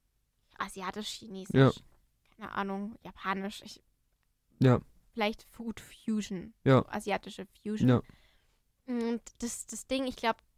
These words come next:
Speaker 1: der meiste Hype macht's aus, weil du nicht reservieren kannst. Du musst
Speaker 2: Mhm.
Speaker 1: da hingehen und dich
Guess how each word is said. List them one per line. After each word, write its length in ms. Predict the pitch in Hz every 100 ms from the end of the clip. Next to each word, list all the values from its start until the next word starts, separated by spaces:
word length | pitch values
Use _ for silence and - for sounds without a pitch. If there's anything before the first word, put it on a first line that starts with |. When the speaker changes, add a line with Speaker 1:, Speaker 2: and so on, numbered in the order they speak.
| -
Speaker 1:
der 80 | 196
meiste 400 | 214 247 - 226
Hype 200 | 226 -
macht's 280 | 214 - -
aus, 200 | 202 202
weil 80 | 196
du 40 |
nicht 160 | 196 202
reservieren 480 | 202 202 190 202
kannst. 400 | - - - - _
Du 100 | -
musst 160 | 175 143
Speaker 2:
Mhm. 40 |
Speaker 1:
da 60 | 143
hingehen 540 | 143 226 226 190 -
und 140 | - 196
dich 140 | 208